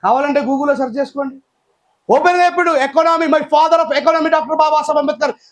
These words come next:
నాకు ఎకానమీలో, ఆర్థిక శాస్త్రంలో నా తండ్రి బాబాసాహెబ్ అంబేద్కర్" అని చెప్పి ఒక బాపనైనా చెప్తున్నాడు. మనమేమో అంబేద్కర్ వారసులం, అంబేద్కర్ జై భీమ్ అంటాం. మనకు బాబాసాహెబ్ అంబేద్కర్ గురించి రెండో మాట అడుగుతారు.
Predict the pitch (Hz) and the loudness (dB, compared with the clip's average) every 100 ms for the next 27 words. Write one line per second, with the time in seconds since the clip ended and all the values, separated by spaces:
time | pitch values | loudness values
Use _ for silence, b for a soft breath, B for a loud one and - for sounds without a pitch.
0 | 208 262 339 339 392 415 330 - _ _ | -2 0 0 0 2 2 0 -2 _ _
1 | _ _ _ _ - 247 370 370 370 349 | _ _ _ _ -2 0 2 2 2 2
2 | 320 370 381 359 349 330 349 339 330 320 | 2 2 2 0 2 0 2 2 2 0
3 | 311 349 311 240 320 392 370 392 370 370 | 0 0 0 2 2 4 2 2 2 0
4 | - 349 339 339 320 302 302 311 294 285 | 0 0 0 -2 0 2 2 0 0 -2
5 | 285 285 381 381 _ - 269 294 294 302 | -2 -2 -2 -4 _ -2 0 0 0 0
6 | 269 285 226 285 277 277 294 311 - _ | 0 0 0 -2 0 -2 -2 -2 -4 _
7 | 226 269 311 311 311 - - 302 311 294 | 0 2 2 0 -2 -4 -2 0 0 -2
8 | 285 311 294 269 277 269 262 247 247 240 | -2 -2 -2 0 0 0 -2 -4 -4 -6
9 | 247 240 233 262 294 269 254 247 247 294 | -8 -6 -4 0 0 0 -2 -4 -2 -4